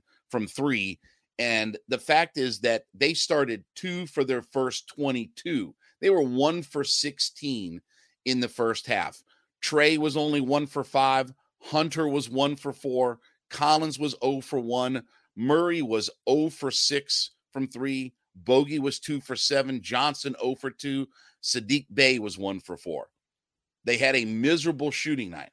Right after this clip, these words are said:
So the other part of this is you figure that the Hawks can't shoot it worse, right? And the Hawks and Celtics will match back up on Tuesday. You figure that they can't shoot it worse than what they did.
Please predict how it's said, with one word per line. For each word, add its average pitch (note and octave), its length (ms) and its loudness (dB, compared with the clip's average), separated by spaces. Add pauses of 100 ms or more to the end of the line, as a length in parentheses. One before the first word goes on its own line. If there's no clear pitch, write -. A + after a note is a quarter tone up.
(400)
So - 180 0
the F3 200 4
other A3 220 10
part C3 280 4
of F#2+ 80 -4
this G2+ 300 -2
is G2 300 -4 (300)
you C3+ 140 -2
figure D#3+ 640 -2
that C3 340 0
the A2 100 0
Hawks - 680 2 (280)
can't D#3+ 300 -4
shoot D#3 260 0
it C3+ 140 -6
worse, - 480 0 (420)
right? C3+ 320 4
And A#2 100 -6
the A#2+ 60 0
Hawks D#3+ 340 4
and C3+ 180 -4
Celtics C#3+ 500 -2
will A2 240 -6 (260)
match C3 360 0
back C3+ 240 2
up C3 180 0
on A2+ 180 -2
Tuesday. G#2+ 480 -6 (300)
You B2+ 160 -2
figure F3+ 560 0
that C3 440 0 (500)
they C#3 180 4
can't E3+ 400 -4
shoot D#3+ 300 -2
it D3 120 -6
worse B2 540 0 (260)
than C3 200 2
what B2+ 180 0
they G#2+ 140 -4
did. F#2 320 -4